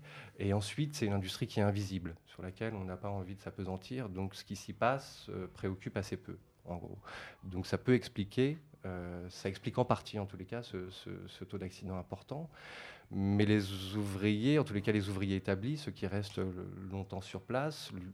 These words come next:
renversent cette dangerosité en termes de valeur. On est capable de le faire. Nous, on, on, on est les capa-, on est capable de prendre des risques, euh, de maîtriser ces risques, au, au, au, au mépris même de temps en temps de, de certaines consignes de sécurité.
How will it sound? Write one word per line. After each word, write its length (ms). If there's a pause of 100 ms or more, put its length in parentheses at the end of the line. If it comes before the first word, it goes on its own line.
renversent 720 (220)
cette 240
dangerosité 680
en 100
termes 240
de 80
valeur. 420
On 100
est 80
capable 320
de 40
le 60
faire. 260 (840)
Nous, 580
on, 420
on, 220
on 140
est 40
les 80
capa-, 340
on 120
est 60
capable 280
de 60
prendre 300
des 100
risques, 460 (680)
euh, 340
de 120
maîtriser 480
ces 200
risques, 340
au, 280
au, 300
au, 220
au 60
mépris 340
même 140
de 80
temps 240
en 60
temps 200
de, 600
de 160
certaines 300
consignes 380
de 80
sécurité. 760